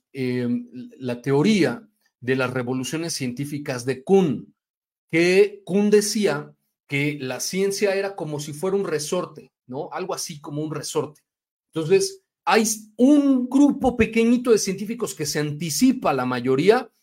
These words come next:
y crea nuevas ideas, crea nuevas hipótesis, y después, si estas hipótesis y, y todos los demás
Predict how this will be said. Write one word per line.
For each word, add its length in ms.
y 260
crea 500
nuevas 460
ideas, 560
crea 360
nuevas 420
hipótesis, 880
y 220
después, 720
si 280
estas 440
hipótesis 720
y, 240
y 160
todos 160
los 120
demás 500